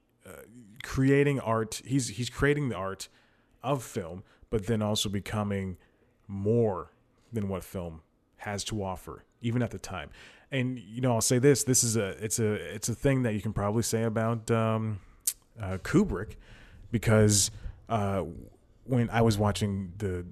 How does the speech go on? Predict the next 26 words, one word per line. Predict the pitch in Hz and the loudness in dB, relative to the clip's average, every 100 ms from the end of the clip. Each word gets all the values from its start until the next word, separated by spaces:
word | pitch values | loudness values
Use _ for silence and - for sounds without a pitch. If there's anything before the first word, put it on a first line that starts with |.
| - | -12
uh, | 95 92 87 104 | -10 -10 -8 -6
a, | 107 113 107 | -4 -2 -2
a | |
couple | - 131 113 | -2 0 0
of | |
minutes | 98 92 - | 0 -2 -6
of | |
the | 87 | -10
featurette, | - 98 87 85 - | -8 -8 -6 -6 -4
well, | 101 92 | -4 -4
the | 95 | -2
featurettes | 113 101 104 92 - | -2 0 0 0 -4
on | 90 92 | -4 -4
the | 92 85 | -4 -6
two | - | -6
thousand | 104 107 95 110 | -2 -2 0 2
seven | - 117 104 101 | 2 4 2 2
<laughs> | |
special | - 113 - 104 | 4 4 2 0
edition | 98 107 92 | 0 -2 -4
of | - 104 101 | -6 -8 -6
The | |
Shining, | 98 113 90 101 - - - _ | -4 -2 -2 -4 -6 -12 -14 _
<laughs> | - - - - | -18 -18 -14 -4
disc | 110 - - | -2 -2 -4
two, | - 87 76 | -6 -6 -10